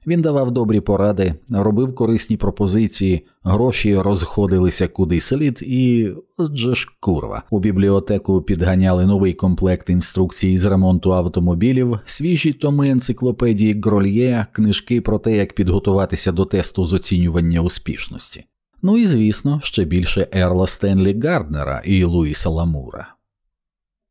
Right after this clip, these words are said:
Я свято переконаний, що скоїлося те, що скоїлося, бо Нортон просто не хотів втрачати свою чудову праву руку. Більше того,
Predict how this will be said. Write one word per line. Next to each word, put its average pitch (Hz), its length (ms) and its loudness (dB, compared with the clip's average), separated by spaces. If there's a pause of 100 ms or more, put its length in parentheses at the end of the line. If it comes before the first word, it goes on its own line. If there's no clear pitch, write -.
(920)
Я 170 160 2
свято 165 340 0
переконаний, 135 760 2
що 120 260 0
скоїлося 113 640 2
те, 110 200 0
що - 200 -2
скоїлося, 123 720 0
бо 98 200 0
Нортон 120 500 2
просто 113 420 -2
не 107 120 2
хотів 101 600 2
втрачати 92 560 -2
свою 92 320 0
чудову 107 460 0
праву 95 360 0
руку. - 340 -12 (500)
Більше 120 400 -2
того, - 440 -12